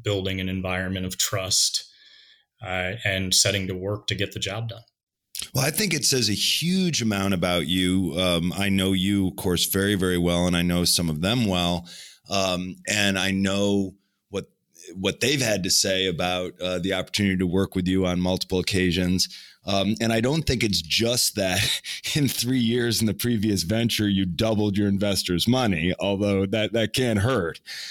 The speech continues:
Speaker 2: But what is it about you that you think attracts people? Uh, I will share with others what I always say to you is that you're, you're, um, you're such a natural leader. People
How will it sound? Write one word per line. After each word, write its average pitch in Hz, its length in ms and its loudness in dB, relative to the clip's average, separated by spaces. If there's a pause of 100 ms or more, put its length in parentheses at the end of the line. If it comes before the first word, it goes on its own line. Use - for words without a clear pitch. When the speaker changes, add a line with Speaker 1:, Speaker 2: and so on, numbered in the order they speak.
(140)
Speaker 2:
But 131 180 0
what 156 200 0
is 226 180 2
it 208 80 0
about 139 340 0
you 117 400 2
that 90 200 -4
you 95 80 -2
think 101 200 -4
attracts - 680 -2
people? - 520 -10 (240)
Uh, 87 320 -6
I 98 140 2
will 92 120 0
share 104 300 2
with 95 100 2
others 104 400 2
what 92 80 0
I 92 140 2
always 92 200 2
say 110 260 4
to 107 60 2
you 92 300 2
is 87 280 0
that 87 120 -10
you're, 92 300 -6 (400)
you're, 98 360 0
um, 82 440 -4 (480)
you're 120 200 -4
such 147 320 2
a 127 60 0
natural 98 800 0
leader. 95 420 0 (160)
People 104 400 0